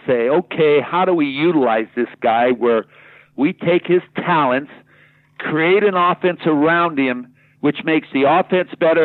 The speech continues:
and him better?" And this is what they have to decide to do. And I agree. It's difficult to make that decision, who's one, two, and three.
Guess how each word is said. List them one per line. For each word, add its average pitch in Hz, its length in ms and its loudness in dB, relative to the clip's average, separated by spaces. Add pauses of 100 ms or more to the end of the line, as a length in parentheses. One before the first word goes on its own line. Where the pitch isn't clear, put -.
and 143 180 -4
him 151 340 -4
better?" 92 360 -4 (140)
And 139 160 -2
this 190 160 4
is 160 80 -2
what 147 180 0
they 131 100 0
have 131 220 0
to 127 80 -4
decide 123 380 -2
to 110 60 -4
do. 151 280 2
And 196 100 -4
I 202 120 -2
agree. 196 500 0 (380)
It's 123 160 -2 (160)
difficult 202 720 0
to 135 180 0
make 135 240 -4
that 117 200 -2
decision, 120 540 -2 (280)
who's 151 240 2
one, 135 340 0
two, 139 160 2
and 120 180 -6
three. 110 280 0